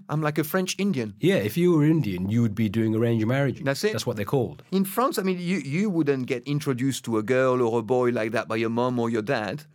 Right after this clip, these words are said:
Speaker 1: but it's true that people introduce you to
Speaker 2: Mm.
Speaker 1: people all the time.
Speaker 2: Yeah, and that's basically what an arranged marriage is these days. Forced marriage is when they force someone that you have to marry this, but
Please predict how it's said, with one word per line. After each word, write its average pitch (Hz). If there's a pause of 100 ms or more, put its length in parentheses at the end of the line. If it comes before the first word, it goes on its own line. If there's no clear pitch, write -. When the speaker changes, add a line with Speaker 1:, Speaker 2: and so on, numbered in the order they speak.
(600)
Speaker 1:
but 131
it's 135
true 196
that -
people 165
introduce 139
you 143
to 147
Speaker 2:
Mm. 143
Speaker 1:
people 135
all 117
the 131
time. 190 (300)
Speaker 2:
Yeah, 131 (200)
and 98
that's -
basically 110
what 90
an 92
arranged 92
marriage 98
is 123 (1200)
these 90
days. 80
Forced -
marriage 90
is 90
when 95
they 92
force 120
someone 76
that 80
you 82
have 101
to 101
marry 87
this, 85
but -